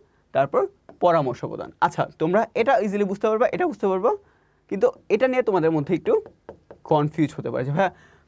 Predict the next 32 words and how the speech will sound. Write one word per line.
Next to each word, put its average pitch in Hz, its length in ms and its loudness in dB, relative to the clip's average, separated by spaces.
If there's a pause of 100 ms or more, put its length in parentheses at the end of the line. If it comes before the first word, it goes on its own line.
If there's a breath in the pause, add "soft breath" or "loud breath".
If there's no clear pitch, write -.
(120)
ভ্রমণকারীদের 180 720 2
আবার 143 140 0
সাহায্য 147 420 -8
করে 123 160 -4
কীভাবে? - 360 -6 (400 soft breath)
তাদের 143 240 2
কি 156 120 2
পথ 147 220 0
দেখিয়ে 160 300 0
দিবে?" 196 280 2 (680)
Of - 120 -10
course 175 300 0
not, - 240 -10
এরকম 190 340 2
কিছু 160 180 -4
না। - 180 -10 (280 soft breath)
হ্যাঁ, 143 200 2 (240 soft breath)
পথ 196 180 4
দেখিয়ে 180 280 4
দিবে, - 260 -4 (100)
but 156 140 2 (500 soft breath)
ফাইন্যান্সিয়াল 180 460 2
ওয়েতে। - 280 -10 (600)
আচ্ছা, - 300 -4 (220)
আমরা 214 200 0
একটু 208 120 -4
জেনে 143 300 0
নিচ্ছি 190 300 -4
যে 240 100 0 (180)
কীভাবে 302 340 2 (100)
পথটা - 360 -2
দেখাবে। 139 460 -4